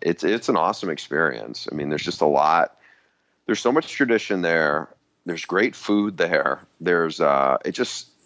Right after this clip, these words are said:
it, the experience around the fair is so unique. Uh, there is, like you said, there is nothing quite like it. And the fact that this year's game is such a big deal,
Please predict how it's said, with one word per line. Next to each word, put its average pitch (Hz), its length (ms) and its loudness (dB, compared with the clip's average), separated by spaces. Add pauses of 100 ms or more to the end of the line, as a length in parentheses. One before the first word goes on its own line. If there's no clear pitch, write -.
(100)
it, 92 260 -4 (320)
the 101 240 0
experience 117 520 0
around 90 300 2
the 76 80 -6
fair 87 800 0
is 76 160 -12
so 92 280 -4
unique. 78 680 -6 (200)
Uh, 62 360 0
there 82 180 2
is, 104 260 -2
like 90 240 0
you 92 60 -12
said, 78 180 0
there 71 120 2
is 78 200 0
nothing 76 460 -2
quite 67 420 -2
like 69 280 -2
it. - 80 -8
And - 80 -18
the 69 40 -16
fact 73 280 0
that 80 140 -4
this 76 240 -4
year's 71 300 -4
game 76 540 -4 (280)
is - 100 -6
such - 280 0
a 82 80 2
big 78 260 0
deal, 85 480 2